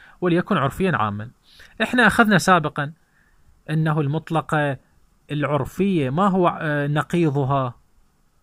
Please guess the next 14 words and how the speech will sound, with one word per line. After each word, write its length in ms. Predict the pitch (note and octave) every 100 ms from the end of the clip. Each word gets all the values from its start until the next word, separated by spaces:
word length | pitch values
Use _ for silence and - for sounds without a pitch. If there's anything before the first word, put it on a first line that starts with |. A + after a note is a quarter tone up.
| _ _ _
نقيض 300 | B2+ E3+ E3
المطلقة 460 | D#3 D3 D#3 - D3+
العرفية. 580 | B2 C3 - C3 A#2+ B2+ _ _ _ _ _ _
المطلقة 400 | B2+ C#3+ D#3+ D#3
العرفية 580 | C#3 A#2+ - E3 E3+ F3 - _ _ -
قلنا 200 | E3 D#3
بأنه 360 | B2 B2+ D#3 B2+
نقيضها 440 | A#2 E3 E3+ E3+
مطلقة 440 | C#3+ E3+ - C3 B2+
عامة 300 | D3 F3+ C#3
وصفية. 560 | A2 - B2 G#2+ G#2 _ _ -
أين 180 | F3+ F#3
قلنا 400 | F3+ F3+ E3 D#3
ذلك؟ 420 | D#3 D3+ D3